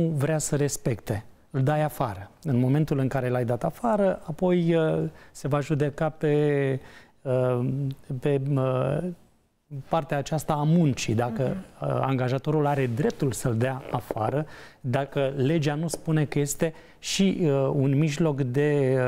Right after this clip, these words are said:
Speaker 1: uh, coerciție pentru cineva care nu respectă. Și în momentul acela este natural că legea va trebui să fie, uh, însoțită de alte amendamente care să, uh,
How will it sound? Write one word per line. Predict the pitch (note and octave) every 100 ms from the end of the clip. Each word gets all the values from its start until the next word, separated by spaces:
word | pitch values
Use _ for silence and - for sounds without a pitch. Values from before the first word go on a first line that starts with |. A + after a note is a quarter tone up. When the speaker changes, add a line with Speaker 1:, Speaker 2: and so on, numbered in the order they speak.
| B2
Speaker 1:
uh, | A2+
coerciție | C#3 B2+ A2 - - - C#3+
pentru | C3+ C3+ A#2+
cineva | A#2 - B2+ C3
care | B2 B2+
nu | B2 B2
respectă. | A#2+ - - A2 A#2+ A2 - - -
Și | - - F#3+
în | F3
momentul | E3 D#3 A3+ - G3+
acela | - G3+ G3+
este | F#3+ - F3 E3+ - - -
natural | F3 D#3+ F3+ - F3+ C3 D3+
că | D#3+ E3+ D#3+
legea | D3 E3 E3
va | D#3 D#3
trebui | D3 D3
să | D#3 C#3+
fie, | - D#3+ D#3+ D#3+ - - _ _ -
uh, | C#3 C#3+
însoțită | F3 C#3+ - C3+ - E3 - D#3+
de | C3 C#3+ C#3 E3+
alte | D#3 D#3 D3 C#3 C3 B2+ B2+ C#3+
amendamente | D3 C3+ C3 A#2 A#2 A#2 A2+ D#3+ E3+ - - -
care | - D#3 D#3
să, | C#3 - - C#3+ C3+ C3+ C3+ C#3+ - G#3
uh, | F#3+